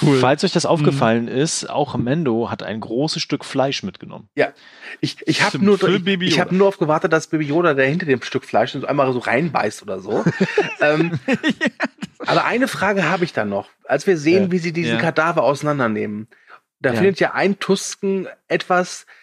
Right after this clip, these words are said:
Speaker 3: ist das ein, ist das ein
Speaker 2: Ich, ich
Speaker 3: eine
Speaker 2: glaube, das ist ein
Speaker 3: Perle
Speaker 2: Ei.
Speaker 3: oder ein Ei?
Speaker 2: Nee, ich glaube, es ist ein
Speaker 1: Ja,
Speaker 2: Ei,
Speaker 1: es ist, es
Speaker 2: oder?
Speaker 1: hatte was von einer Auster irgendwie
Speaker 3: Ja,
Speaker 1: so
Speaker 3: deswegen
Speaker 1: halt, ne?
Speaker 3: war ich auch, also
Speaker 1: Ja.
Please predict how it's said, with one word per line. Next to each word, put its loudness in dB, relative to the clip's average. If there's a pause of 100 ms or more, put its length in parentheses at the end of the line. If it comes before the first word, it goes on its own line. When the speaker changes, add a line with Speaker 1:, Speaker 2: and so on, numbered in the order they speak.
(280)
Speaker 3:
ist -8
das -2
ein, -2 (220)
ist -4
das -2
ein -2 (320)
Speaker 2:
Ich, -8
ich -8
Speaker 3:
eine 2
Speaker 2:
glaube, 2
das 4
ist 4
ein 2
Speaker 3:
Perle 2
Speaker 2:
Ei. 2
Speaker 3:
oder 6
ein 0
Ei? 2
Speaker 2:
Nee, 0
ich -4
glaube, -2
es -8
ist -
ein -14
Speaker 1:
Ja, 2
Speaker 2:
Ei, 2
Speaker 1:
es -4
ist, -16
es -12
Speaker 2:
oder? -4
Speaker 1:
hatte -2
was -2
von -4
einer 0
Auster -6
irgendwie -6
Speaker 3:
Ja, 2
Speaker 1:
so 2
Speaker 3:
deswegen 2
Speaker 1:
halt, -2 (120)
ne? -12
Speaker 3:
war 0
ich -6
auch, -4
also 2 (180)
Speaker 1:
Ja. -4